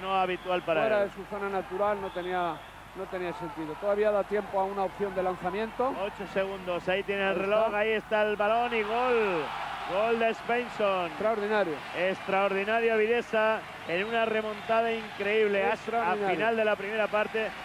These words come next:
Speaker 1: pero ha remontado el marcador de uno seis y además la pérdida de Stinga.
Speaker 2: Sí, sí.
Speaker 1: Ha remontado una situación psicológica importantísima Videsa.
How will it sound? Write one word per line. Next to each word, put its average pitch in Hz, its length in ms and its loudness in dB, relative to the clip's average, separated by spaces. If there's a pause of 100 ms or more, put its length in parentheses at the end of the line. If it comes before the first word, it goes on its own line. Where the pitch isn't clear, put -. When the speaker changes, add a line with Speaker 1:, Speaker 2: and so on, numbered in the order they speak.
Speaker 1:
pero 190 180 0
ha 226 60 4
remontado 220 580 0 (380)
el 190 180 0
marcador 196 540 0
de 220 120 2
uno 220 140 -4 (140)
seis 214 300 2 (120)
y 185 40 -2
además 190 320 2
la 208 120 4
pérdida 214 340 2
de 196 120 2
Stinga. 151 480 -4
Speaker 2:
Sí, 202 60 -4 (180)
sí. 190 160 -6 (240)
Speaker 1:
Ha 190 140 2
remontado 226 580 0
una 220 140 0
situación 208 480 -4
psicológica 202 600 -4
importantísima 180 1080 -2
Videsa. 135 380 -6